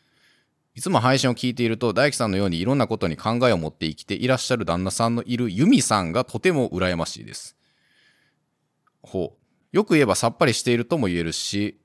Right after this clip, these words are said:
思考が浅すぎて私に対して怒りが湧くことが皆無のようで、彼が何か私に不満を言ってきたことはこれまでに一度もないので、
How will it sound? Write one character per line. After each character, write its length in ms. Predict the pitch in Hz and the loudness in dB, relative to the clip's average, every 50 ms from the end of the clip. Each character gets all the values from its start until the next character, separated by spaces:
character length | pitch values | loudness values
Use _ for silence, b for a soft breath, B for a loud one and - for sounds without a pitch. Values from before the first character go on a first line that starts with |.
| - | -10
思 240 | - - - - 147 | -8 -8 -2 0 0
考 40 | 143 | 4
が 120 | 139 147 | 4 4
浅 140 | 156 160 190 | 4 4 0
す 140 | 175 - 185 | -2 -2 -4
ぎ 100 | 160 127 | -4 0
て 60 | 101 | 0
私 340 | 104 110 - 123 - - 135 | 0 0 0 -2 -4 -2 -4
に 80 | 135 127 | -4 0
対 200 | - 156 147 139 | 0 0 0 0
し 80 | - | -2
て 100 | - 90 | -6 -8
怒 240 | 92 107 - 180 175 | -8 -2 2 2 2
り 100 | 160 127 | 4 2
が 100 | 98 90 | 2 2
湧 160 | 92 104 101 | 2 2 2
く 100 | - - | 0 -4
こ 160 | - - 113 | -8 -8 -4
と 100 | 101 98 | -4 -4
が 120 | 78 80 80 | -4 -4 -6
皆 380 | - - - 180 185 185 143 | -6 -4 0 0 0 2 2
無 140 | 107 87 80 | 0 -2 -2
の 140 | 76 78 78 | -4 -4 -4
よ 180 | 78 76 69 58 | -4 -4 -6 -6
う 40 | |
で、 200 | 53 85 87 - b b b b b b b b b _ | -6 -6 -6 -6 b b b b b b b b b _
彼 240 | - 214 240 190 156 | 0 2 2 2 4
が 300 | 123 117 120 - - - - | 6 6 6 4 2 -2 -4
何 220 | 113 131 170 180 | -2 -2 -2 0
か 120 | - 113 | 2 2
私 320 | 101 107 127 123 - - 156 | 2 4 2 0 0 0 -2
に 80 | 165 | -4
不 180 | 147 - - 104 | -4 -2 0 2
満 220 | 107 113 123 131 | 4 4 4 4
を 40 | 135 | 4
言 100 | 147 175 | 2 0
っ 20 | 202 | -2
て 320 | - _ _ - - 185 | -6 _ _ -2 -2 -2
き 100 | 180 - | -2 -2
た 140 | - - 139 | 0 0 0
こ 160 | - - 117 | 2 0 -6
と 140 | - - 98 | -2 0 2
は 120 | 104 107 - | 2 2 2
こ 140 | - 147 | 2 0
れ 80 | 160 180 | 0 2
ま 120 | 160 135 | 2 0
で 100 | 92 85 80 | 0 0 -2
に 60 | 80 | -6
一 180 | 80 - - 147 | -4 -4 0 2
度 80 | 202 | 2
も 120 | 214 156 101 | 4 4 2
な 120 | 90 87 | 2 0
い 40 | 87 | 0
の 120 | 80 76 | -2 -4
で、 140 | 67 - - | -8 -10 -18